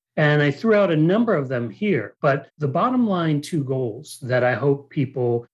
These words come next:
achieve through the book and through my trainings and through podcasts like this is to help leaders engage and inspire their teams. And if I could pick two words that really are end game goals that deliver the most impact,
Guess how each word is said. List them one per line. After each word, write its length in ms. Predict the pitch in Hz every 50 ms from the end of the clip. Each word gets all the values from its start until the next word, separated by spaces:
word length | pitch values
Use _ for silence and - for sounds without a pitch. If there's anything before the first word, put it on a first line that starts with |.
| _ -
achieve 640 | 175 - - - - 202 214 214 196 170 127 113
through 200 | - - - 131
the 80 | 120 120
book 340 | 110 117 107 104 104 - -
and 120 | 120 113
through 120 | - 139 123
my 120 | 123 110
trainings 600 | 104 - - 120 107 104 104 110 139 156 151 -
and 120 | 131 110
through 140 | - 123 107
podcasts 560 | - 117 113 117 - - 110 104 101 - -
like 160 | - 107 - _
this 300 | - 127 147 - - - _ _ _ _ -
is 200 | - 180 156 147
to 100 | - -
help 240 | 147 160 196 202 -
leaders 760 | 208 180 170 151 143 147 143 147 170 180 160 - - - - _ - -
engage 920 | 143 139 139 127 - 156 156 160 170 180 160 156 180 - - - - _ _ _ -
and 120 | - 139 135
inspire 880 | 127 120 - - - - - 120 117 113 110 104 101 98 95 - _ _ _ _ -
their 220 | 120 117 110 104
teams. 520 | 98 - - - 104 98 101 - - - -
And 120 | 113 104
if 60 | -
I 120 | 170 180 214
could 180 | 180 151 -
pick 200 | - 143 123 -
two 200 | - - 190 170
words 520 | 165 151 147 147 139 120 110 101 - - -
that 260 | 135 117 117 147 143
really 320 | 127 135 135 131 135 131 123
are 280 | 113 110 107 104 - _ -
end 300 | - 156 151 139 143 139
game 300 | 135 147 131 127 127 131
goals 560 | 120 127 123 127 117 107 101 101 107 - - -
that 240 | 127 110 113 113 -
deliver 260 | - 117 123 120 123
the 80 | 107
most 300 | 104 113 123 151 151 -
impact, 460 | - 156 151 147 - 110 98 98 -